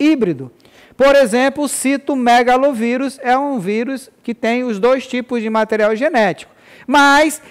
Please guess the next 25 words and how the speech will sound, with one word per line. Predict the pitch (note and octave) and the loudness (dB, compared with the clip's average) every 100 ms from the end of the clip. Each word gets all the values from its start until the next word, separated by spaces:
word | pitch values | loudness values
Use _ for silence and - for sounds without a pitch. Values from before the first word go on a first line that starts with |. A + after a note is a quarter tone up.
| - - | -16 -4
na | A#3+ B3+ C4+ | 0 4 4
ma-, | C4 C4 | 4 2
a, | A3+ | 2
a, | A3 A#3 A3 | 0 2 2
a, | G#3+ G3+ G3 F#3 E3+ | 2 2 2 2 0
a | D#3+ | 0
biologia, | G3 F#3 E3+ C#3+ D4+ C#4 D3 - - | -2 -2 -2 -2 0 2 0 -4 -2
ela | A3 C#4 C#4 | 2 2 0
fala | - B3 C4+ C#4+ | 0 2 4 2
de | A#3 | 0
um | D#4 D#4 | -2 -2
modo | C4+ C#4+ D#4 D4+ D4 C4 | 0 4 6 4 2 0
geral. | G#3+ G#3 D#3+ B2 - _ | 0 0 0 -4 -12 _
Então, | G#3 A3+ C#4 C4 | -4 0 0 0
de | G#3+ | 0
um | E4+ D4 | 0 0
modo | G3+ G3+ F#3+ F#3+ A3 | 0 2 2 2 -2
geral, | A3 D4 B3+ C4 D4 D#4 | 0 2 4 4 2 -2
os | C#4+ G#3 | -6 -4
vírus | A#3+ C4 A#3 | -4 -4 -2
ou | C4 C#4+ | 0 0
possuem | C4+ C4 - A#3 G3+ | 0 -4 -4 -6 -2
D | G#3 | 0
N | G#3 F#3+ F#3 | -2 -4 -2
A | G#3+ C4 | 0 0